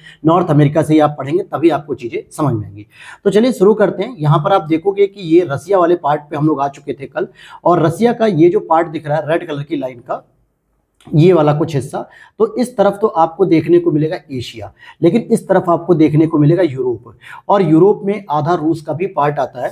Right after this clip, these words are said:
और इसीलिए मैंने आपको मॉस्को भी बताई थी, यहाँ की राजधानी, जो कि यूरोप में रसिया की राजधानी पाई जाती है मॉस्को के नाम से। अब इसी के बारे में हम आगे पढ़ेंगे,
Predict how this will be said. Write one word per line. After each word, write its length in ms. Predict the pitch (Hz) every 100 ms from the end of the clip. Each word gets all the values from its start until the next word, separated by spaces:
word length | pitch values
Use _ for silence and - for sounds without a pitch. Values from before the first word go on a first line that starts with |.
| -
और 120 | 156
इसीलिए 300 | 151 208 196
मैंने 160 | 175 165
आपको 240 | 165 180
मॉस्को 440 | 147 143 147 202
भी 100 | 175
बताई 320 | 151 147 147 165
थी, 320 | 165 156 -
यहाँ 260 | 131 147 147
की 80 | 139
राजधानी, 500 | 131 117 143 120 - - - -
जो 180 | 123 165
कि 300 | 160 202 277 _ _ 135
यूरोप 360 | 165 196 214
में 280 | 165 196 254 _ 127
रसिया 300 | 143 165 175
की 120 | 170
राजधानी 440 | 151 131 117 147 165
पाई 240 | 127 135
जाती 300 | 127 - 120
है 180 | 185 - -
मॉस्को 380 | 147 135 - 123
के 120 | 175
नाम 240 | 170 104 101
से। 220 | - - _ - -
अब 140 | 202 214
इसी 220 | 202 247
के 80 | 254
बारे 240 | 180 180
में 220 | 190 208 -
हम 260 | 147 147 -
आगे 200 | 160 226
पढ़ेंगे, 480 | - 156 151 135